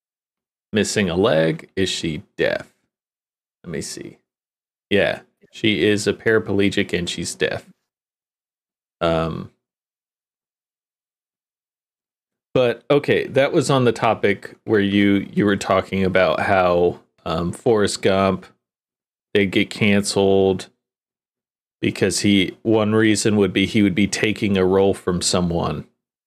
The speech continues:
who, um, could, who's actually experiencing the thing, which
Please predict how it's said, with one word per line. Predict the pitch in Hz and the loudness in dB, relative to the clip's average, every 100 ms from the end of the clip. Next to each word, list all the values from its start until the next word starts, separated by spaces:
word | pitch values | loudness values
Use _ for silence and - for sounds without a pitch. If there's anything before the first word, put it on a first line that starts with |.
| _ _ _ | _ _ _
who, | 101 92 90 87 - _ _ _ _ _ _ _ _ _ - | 0 2 2 0 -4 _ _ _ _ _ _ _ _ _ -4
um, | 90 85 82 82 - _ _ _ | -2 -2 -4 -6 -12 _ _ _
could, | - 123 101 - 123 | -2 2 2 -2 -2
who's | 131 120 127 | 2 2 2
actually | 127 131 - 120 104 | 0 -2 0 2 4
experiencing | 92 - - 113 110 107 104 - 90 78 | 2 -2 0 2 4 4 2 -2 -2 -4
the | |
thing, | - 98 85 - | -4 -2 -2 -2
which | 127 | -2